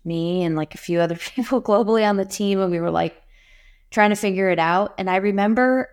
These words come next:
uh, it took about a year, and I looked back and I thought,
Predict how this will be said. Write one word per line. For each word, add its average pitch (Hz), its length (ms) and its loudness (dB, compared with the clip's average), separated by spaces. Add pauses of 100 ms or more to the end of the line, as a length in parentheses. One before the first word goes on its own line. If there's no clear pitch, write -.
(100)
uh, - 60 -6 (100)
it 196 160 -4
took 262 220 -4
about 254 180 2
a 185 60 0
year, 165 540 -2 (600)
and 180 100 0
I 185 100 4
looked 196 280 0
back 185 240 0
and 185 100 -2
I 175 80 -4
thought, 170 380 -4